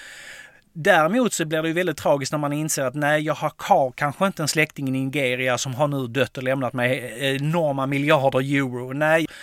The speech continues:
jag kan inte vinna ett lotteri som jag inte har ställt upp i. Då blir det nästan så att man lägger liksom huvudet på sned och säger att ja, det där är ju särskilt naivt. Men särskilt så måste man se det som en, här finns utvecklingspotential, jag kan hjälpa den här människan att förstå.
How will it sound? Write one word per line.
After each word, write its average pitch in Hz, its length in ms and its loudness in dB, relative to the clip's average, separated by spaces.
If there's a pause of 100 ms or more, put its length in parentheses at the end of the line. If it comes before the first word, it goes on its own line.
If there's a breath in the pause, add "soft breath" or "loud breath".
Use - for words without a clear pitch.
(200 loud breath)
jag 160 120 -8
kan 233 200 2
inte - 160 -2
vinna 160 240 0
ett - 100 -4
lotteri 143 460 -4
som 143 140 -4
jag 135 120 -4
inte 147 140 -6
har 120 80 -4
ställt 160 320 -2
upp - 260 0
i. 131 180 -6 (420 loud breath)
Då 175 260 -2
blir 190 240 2
det 160 80 -4
nästan 165 360 -2
så 160 100 -4
att - 80 -8
man 151 200 -4
lägger 151 340 -4
liksom 160 300 -6
huvudet 160 340 0
på 143 100 -8
sned 151 240 -4
och 135 80 -6
säger 143 160 0
att 139 100 -2
ja, 170 220 4
det 175 120 0
där 180 220 4
är 165 140 2
ju 131 160 -2
särskilt 160 720 -4
naivt. 151 500 -4 (480 loud breath)
Men 160 140 -2
särskilt 185 460 2
så 170 80 -4
måste 156 240 -2
man 156 100 -2
se 185 200 4
det 160 140 2
som 156 160 -2
en, 143 140 0 (160 loud breath)
här 175 320 4
finns 151 300 -2
utvecklingspotential, 139 1160 -4
jag 143 140 0
kan 143 160 0
hjälpa 147 380 2
den 147 100 0
här 135 80 0
människan 127 380 -6
att 117 100 -6
förstå. 123 680 -2